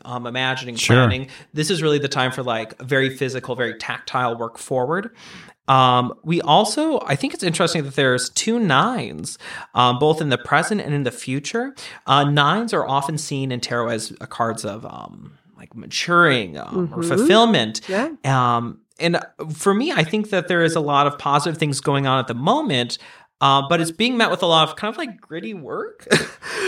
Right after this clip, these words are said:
Speaker 1: So,
Speaker 2: Yeah.
Speaker 1: um, there's definitely a sense of, like, now's the time for working. But what I think's interesting is that the card in the present, which is very much,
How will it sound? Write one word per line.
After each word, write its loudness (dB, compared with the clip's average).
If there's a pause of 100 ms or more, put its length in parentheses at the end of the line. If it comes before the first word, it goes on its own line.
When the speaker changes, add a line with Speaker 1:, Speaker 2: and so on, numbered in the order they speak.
(120)
Speaker 1:
So, 0 (140)
Speaker 2:
Yeah. 4
Speaker 1:
um, 6
there's 6
definitely 4
a 2
sense -2
of, 0
like, 2
now's 2
the -6
time -2
for -4
working. -2
But -2
what 0
I 2
think's -6
interesting -2 (320)
is 0
that 2
the 0
card 4
in 0
the -4
present, 0
which -8
is -10
very -2
much, -8